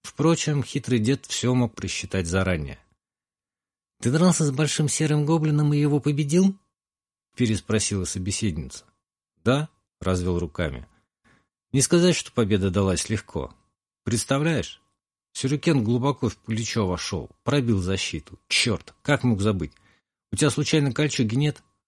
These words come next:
"Не делала. Материалов мало. А спрос и вовсе мизерный", отрицательно покачала головой Ника, задумчиво меня разглядывая. "Алекс,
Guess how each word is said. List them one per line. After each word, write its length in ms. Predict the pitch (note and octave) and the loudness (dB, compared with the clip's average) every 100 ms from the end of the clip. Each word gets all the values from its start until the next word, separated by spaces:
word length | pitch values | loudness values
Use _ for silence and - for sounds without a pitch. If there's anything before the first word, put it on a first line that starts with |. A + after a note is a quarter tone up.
| _ _ _ _ _ _ _ _ _ _ | _ _ _ _ _ _ _ _ _ _
"Не 220 | D#3+ G3 | 4 6
делала. 520 | E3+ E3 F3 A2 C2 - _ _ _ _ | 6 4 4 0 -4 -12 _ _ _ _
Материалов 640 | C#3+ C#3+ E3 F3 E3 A2 G#2+ | -2 2 4 4 2 0 0
мало. 360 | F#2 D2 D2 - _ _ _ _ - | -2 -2 -8 -18 _ _ _ _ -2
А 80 | |
спрос 380 | A#2 - F3+ - | 0 2 2 2
и 20 | |
вовсе 340 | A2 C#3 - C3+ | 2 0 0 2
мизерный", 600 | C3+ A#2 A2+ G2+ F2 - _ _ _ _ _ | 2 2 0 0 -4 -8 _ _ _ _ _
отрицательно 680 | G2+ A2 G2+ A#2+ - A2 G2+ | -4 -4 -2 -2 0 0 0
покачала 520 | - G#2 - G#2+ G2 | -4 -6 -2 -2 0
головой 440 | F#2+ G#2 G2+ G2 | 0 0 2 2
Ника, 280 | B2 C#3+ C3 | 0 0 0
задумчиво 500 | G#2 F2+ G#2+ - A#2 | 0 2 0 0 0
меня 300 | G2+ F#2 F#2+ | 2 2 2
разглядывая. 720 | G2 G2 F#2+ D#2+ D2 C2 C#2+ _ _ _ _ | 0 0 -2 -2 -6 -10 -14 _ _ _ _
"Алекс, 440 | D3+ F3+ A#2 - | 0 0 0 -6